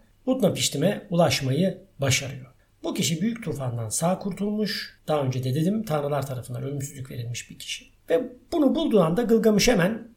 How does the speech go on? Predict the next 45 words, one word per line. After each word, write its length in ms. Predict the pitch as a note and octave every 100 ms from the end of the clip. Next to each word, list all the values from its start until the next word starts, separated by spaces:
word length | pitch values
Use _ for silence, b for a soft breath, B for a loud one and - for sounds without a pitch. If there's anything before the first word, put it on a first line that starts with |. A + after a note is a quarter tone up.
| -
"Nasıl 240 | A#3+ A#3+
ölümsüz 340 | G3 F3 - D#3
olabiliriz? 420 | D3+ D3 - E3
Ölümsüzlük 460 | G3 G3 G#3+ G3
nasıl? 280 | F#3+ G3 F#3
Sen 240 | C3 G#3+ G#3+
bunu 160 | F#3
nasıl 240 | F3+ F#3 A3
elde 220 | F#3+ D3+
ettin? 320 | - - - -
Ve 340 | F3+ G3+ - - -
bana 280 | D#3+ F3+
bunun 140 | E3+ F#3
sırrını 420 | - E3 D3+ F3+
verebilir 340 | C#3 C3 C3
misin?" 340 | C3 - - -
diyor. 120 | - -
Utnapiştim 680 | A3+ C#3+ D#4 C#4 - D#3 C#3+
de 380 | G3+ - - -
şöyle 280 | - A#3 D#3+
söylüyor. 360 | - A#2 F3+
"İşte 200 | A3 -
ölümsüzlüğü 600 | G3 G3 F#3+ F#3 D3+ G#3
bana 340 | F3 F3 G#3 -
tanrılar 400 | D3 C#3+ D#3 A3
hediye 260 | D3+ F3+
etti 200 | F#3+ -
ama," 400 | - G3+ B2 - _ -
ve 60 |
o 200 | E3 C4
kendi 300 | - C4 C#4+
derdini 280 | A3+ G3+ A3
anlatmaya 420 | E3 C3 C3 A#2+
başlıyor. 260 | A#2 - E3+
"Bu 160 | C#4+
ödül 160 | E3+ G#3
mü 160 | F#3+ D#3+
ceza 300 | F3+ G3 F3
mı 140 | G#3
belli 260 | F3 G3+ F3+
değil." 260 | A3+ F3+
diyor. 200 | C#3 C3+ - _ -
İşte 160 | -
karısını 360 | D#3 D#3+ - D#3
gösteriyor. 560 | C3+ C3 - - -